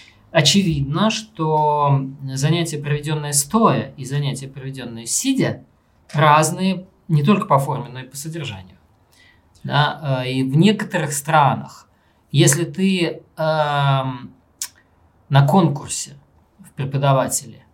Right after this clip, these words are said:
вдруг садишься, когда ты читаешь пробную лекцию, ведёшь пробное занятие, то это отметит жюри, и тебе будет вот такой вот жирный минус.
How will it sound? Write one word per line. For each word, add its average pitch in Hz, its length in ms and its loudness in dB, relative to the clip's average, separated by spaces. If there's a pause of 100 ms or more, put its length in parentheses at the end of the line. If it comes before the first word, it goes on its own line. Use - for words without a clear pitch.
(440)
вдруг 160 300 6
садишься, 160 720 -2 (340)
когда 117 220 -8
ты 131 120 -14
читаешь - 400 -4
пробную 120 440 -6
лекцию, - 420 -12 (220)
ведёшь 117 260 -14
пробное 123 280 -8
занятие, 120 440 -14 (500)
то - 100 2
это 180 220 6
отметит 202 380 2
жюри, 180 480 -2
и 143 180 -4
тебе 156 220 -2
будет 160 220 -4
вот 180 260 -2
такой 147 380 -4
вот 131 160 -6
жирный 113 320 -12
минус. - 480 -12